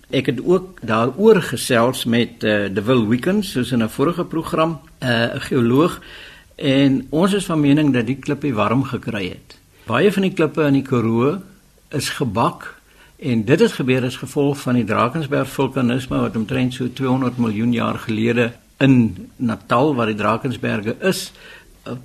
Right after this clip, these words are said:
geweldige invloed gehad het op die reeds bestaande Karoo rotse. Nou, wat ons die Karoo vandag noem, beslaan driekwart van Suid-Afrika. En hierdie vulkanisme van die Drakensberge was nie die soort wat jy eintlik in Hawaii sien, wat hierdie magtige vulkaniese uitbarstings kry nie.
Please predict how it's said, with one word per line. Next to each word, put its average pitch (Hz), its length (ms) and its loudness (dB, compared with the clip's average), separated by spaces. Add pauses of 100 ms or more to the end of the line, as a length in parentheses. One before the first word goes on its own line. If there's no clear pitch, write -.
geweldige 170 600 0
invloed 190 400 0
gehad 110 360 -4
het - 240 -8
op 139 260 -2
die 131 180 4
reeds 139 400 4
bestaande 135 800 2
Karoo 117 400 2
rotse. 110 400 0
Nou, 104 160 -4
wat 107 160 -6
ons 190 200 -2
die 214 80 -4
Karoo 123 380 2
vandag 113 420 0
noem, 123 180 4
beslaan 117 420 -2
driekwart 110 400 -4
van 110 160 -6
Suid-Afrika. 104 720 -8 (600)
En 117 140 -2
hierdie 147 220 4
vulkanisme 156 1000 2
van 131 180 -4
die 120 120 0
Drakensberge 113 800 0
was 113 280 -2
nie 170 100 -2
die 165 140 -2
soort 139 380 0
wat 120 140 -4
jy 113 160 -4
eintlik 127 240 -2
in 120 140 -6
Hawaii 110 560 -4
sien, 113 280 -4
wat 104 140 -4
hierdie 104 340 -4
magtige 110 840 -4
vulkaniese 117 640 -6
uitbarstings 110 640 -6
kry 107 240 -4
nie. 107 200 -4